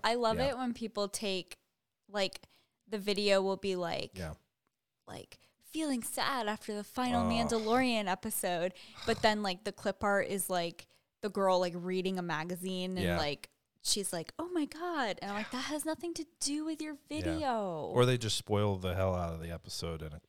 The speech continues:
Speaker 2: in a piece of clip art. That happens a lot.
Speaker 1: Hmm.
Speaker 2: But what are you gonna do? So sometimes your friends, you know, betray you and watch a trailer without you, and then you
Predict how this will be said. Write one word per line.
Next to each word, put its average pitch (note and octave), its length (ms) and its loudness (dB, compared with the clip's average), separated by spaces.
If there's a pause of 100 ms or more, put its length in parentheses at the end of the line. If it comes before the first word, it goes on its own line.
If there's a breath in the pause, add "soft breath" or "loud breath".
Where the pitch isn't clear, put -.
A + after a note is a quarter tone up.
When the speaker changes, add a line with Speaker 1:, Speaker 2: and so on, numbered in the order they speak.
Speaker 2:
in E2 80 -8
a D2+ 60 -12 (140)
piece - 200 -10
of - 60 -12
clip - 200 -14
art. - 180 -12 (460)
That D3+ 80 -8
happens A2 220 -6
a F2 40 -4
lot. D2+ 220 -8 (560)
Speaker 1:
Hmm. E3+ 140 -12 (600)
Speaker 2:
But G4 100 -2
what A3 80 2
are - 20 2
you A3+ 100 6
gonna G#3+ 100 4
do? D#3+ 220 10 (260)
So A#2 180 6
sometimes D3 420 4
your B2+ 100 2
friends, C#3+ 420 2
you D3 80 2
know, A#2 160 8
betray A2 420 6
you C3+ 140 6
and G#2+ 280 0
watch G#2+ 240 4
a - 40 -6
trailer A2 240 6
without G#2+ 260 8
you, G#2+ 100 4
and A#2 200 4
then A#2 240 2
you A#2 60 -4